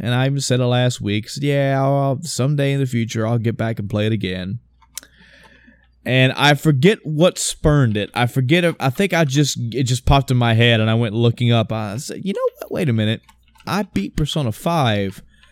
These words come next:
Wasn't there, I got a completed file when I looked at that thing. Did, does Persona five have a New Game Plus? Let me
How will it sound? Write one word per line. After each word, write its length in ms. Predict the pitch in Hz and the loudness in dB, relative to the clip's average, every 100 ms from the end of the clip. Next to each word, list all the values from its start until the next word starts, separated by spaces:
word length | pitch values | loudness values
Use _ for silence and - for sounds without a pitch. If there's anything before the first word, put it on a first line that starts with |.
| _ _ _ - | _ _ _ -6
Wasn't 460 | 107 165 240 - | 0 0 0 -6
there, 560 | - 269 262 247 233 226 _ _ _ _ _ _ _ _ _ _ | -4 -2 -2 0 -2 -4 _ _ _ _ _ _ _ _ _ _
I 120 | - 170 | -6 -2
got 200 | 220 180 | 2 2
a 80 | |
completed 640 | 143 120 107 - 208 147 110 | 2 0 2 2 0 -2 -4
file 560 | - 113 101 90 87 | -2 -2 -2 -4 -6
when 180 | 87 123 | -2 0
I 60 | 117 | 2
looked 260 | 113 143 | 0 0
at 80 | 123 110 | -2 -4
that 180 | 98 | -6
thing. 400 | - 135 117 95 92 _ _ _ _ _ _ _ | -4 -2 0 -2 -8 _ _ _ _ _ _ _
Did, 320 | 135 120 107 - _ _ - | 2 2 0 -10 _ _ -16
does 160 | - - | -10 -8
Persona 380 | - 131 - 427 | -6 -6 -6 -6
five 520 | - 403 427 494 427 - | -6 -6 -6 -8 -10 -8
have 140 | - | -4
a 120 | 143 | -2
New 180 | 127 160 | 0 0
Game 300 | 202 202 175 | 0 -2 -2
Plus? 720 | - 120 156 453 - - - | -2 -2 -4 -6 -10 -12 -12
Let 120 | - | -14
me 60 | 554 | -16